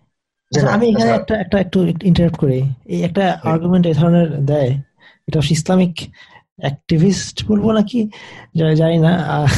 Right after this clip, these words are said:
Speaker 2: ওরা এই ধরনের আর্গুমেন্ট দেয় যে যেমন পাপকে ঘৃণা করো, পাপীকে নয়, যে এইটা প্রমাণ করার জন্য যে আল্লাহ রাসূল সাল্লাল্লাহু আলাইহি ওয়াসাল্লামের কাছে এক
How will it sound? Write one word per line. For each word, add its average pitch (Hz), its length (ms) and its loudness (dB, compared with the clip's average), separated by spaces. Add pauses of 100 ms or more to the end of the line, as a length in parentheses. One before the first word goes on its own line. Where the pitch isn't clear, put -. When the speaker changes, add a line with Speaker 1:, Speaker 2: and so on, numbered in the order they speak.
(260)
Speaker 2:
ওরা 175 380 2
এই 170 200 -4
ধরনের 175 200 4
আর্গুমেন্ট 165 340 2
দেয় 139 280 0 (480)
যে 131 540 0 (800)
যেমন 135 580 2
পাপকে - 500 -2
ঘৃণা 147 680 2 (360)
করো, 135 280 0
পাপীকে 151 360 0
নয়, 139 220 2
যে 135 80 2
এইটা 156 260 2
প্রমাণ 160 320 2
করার 156 160 2
জন্য 147 220 0
যে 143 60 4
আল্লাহ 139 160 2
রাসূল 156 160 0
সাল্লাল্লাহু 151 300 -2
আলাইহি 151 120 -4
ওয়াসাল্লামের 139 400 0
কাছে 135 120 -14
এক - 80 -20